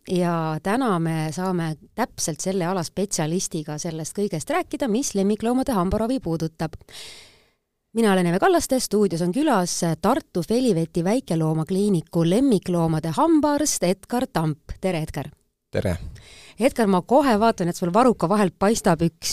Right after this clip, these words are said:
Speaker 1: äh, looma nägu, et sa oled ikka päris,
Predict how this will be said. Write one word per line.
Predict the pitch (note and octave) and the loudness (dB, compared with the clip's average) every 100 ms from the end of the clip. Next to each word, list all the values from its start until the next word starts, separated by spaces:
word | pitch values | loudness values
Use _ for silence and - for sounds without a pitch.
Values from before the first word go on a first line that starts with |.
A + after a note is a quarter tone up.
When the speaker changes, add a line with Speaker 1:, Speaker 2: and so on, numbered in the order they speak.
| - | -2
Speaker 1:
äh, | E3+ D#3 D3+ | 0 0 2
looma | E3 G#3+ B3+ G#3+ D3+ C#3+ | 4 4 4 4 2 2
nägu, | D#3+ G3+ - C#3 | 2 2 2 0
et | C#3 | 0
sa | - | 0
oled | G3 F#3 | 0 0
ikka | F#3 - D#3+ | -2 -4 -4
päris, | - G#3+ B3 A3 F#3 E3+ | 0 4 6 6 6 4